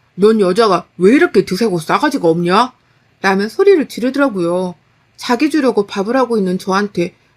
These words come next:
갑자기 싸가지 없다는 소리를 날린 것이었습니다. 당시 첫째는 학원에 있었고,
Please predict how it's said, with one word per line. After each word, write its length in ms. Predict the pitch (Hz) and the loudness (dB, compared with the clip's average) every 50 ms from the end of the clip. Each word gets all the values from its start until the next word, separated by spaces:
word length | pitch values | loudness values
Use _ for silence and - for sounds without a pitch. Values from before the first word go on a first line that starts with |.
| _ | _
갑자기 460 | - - 208 196 - 240 226 220 226 220 | -6 -6 -6 -4 -2 -4 -2 -2 -2 -4
싸가지 340 | - 302 320 330 370 349 349 | -2 -2 -2 0 0 -2 -2
없다는 240 | - - - 202 202 | -2 -2 -2 -2 -2
소리를 340 | 254 262 262 262 240 190 160 | -2 -2 -2 -2 -4 -4 -4
날린 300 | 165 160 165 175 220 240 | -4 -2 -2 -2 -2 -4
것이었습니다. 840 | 262 254 247 262 240 - - 226 202 185 175 170 170 175 175 180 - _ _ _ _ _ _ _ _ _ _ - | -4 -6 -6 -6 -10 -8 -6 -6 -6 -4 -4 -4 -6 -6 -6 -10 -12 _ _ _ _ _ _ _ _ _ _ -2
당시 300 | 269 240 247 247 302 277 | -2 -2 -2 -2 -4 -4
첫째는 440 | - 370 370 - 370 359 330 311 | -2 -4 -2 0 0 -2 0 -2
학원에 380 | 285 302 320 - 339 330 330 277 | -2 -4 -2 -2 -2 -2 0 -2
있었고, 580 | 220 - - 233 220 - - 175 180 190 196 | -2 -2 -4 -6 -6 -4 -4 -2 -2 -2 -4